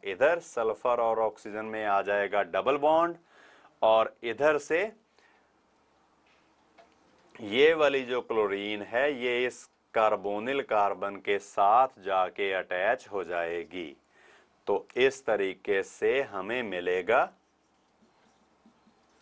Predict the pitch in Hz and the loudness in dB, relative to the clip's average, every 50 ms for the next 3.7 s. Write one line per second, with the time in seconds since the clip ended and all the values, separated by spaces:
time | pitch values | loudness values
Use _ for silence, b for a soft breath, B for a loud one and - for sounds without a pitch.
0 | _ _ _ _ _ _ _ _ _ _ _ _ _ _ _ _ _ _ _ _ | _ _ _ _ _ _ _ _ _ _ _ _ _ _ _ _ _ _ _ _
1 | _ _ _ _ _ _ _ _ _ _ _ _ _ - 107 110 110 104 - - | _ _ _ _ _ _ _ _ _ _ _ _ _ -4 -2 -2 -2 -2 -4 -4
2 | 117 110 110 104 - 104 101 98 - - 110 92 95 104 120 139 151 147 143 - | -4 -4 -4 -4 -2 0 0 0 2 2 2 4 4 4 2 0 -2 -4 -8 -14
3 | _ _ _ 107 104 107 117 135 160 175 - - - | _ _ _ -2 2 4 4 4 2 0 -4 -14 -18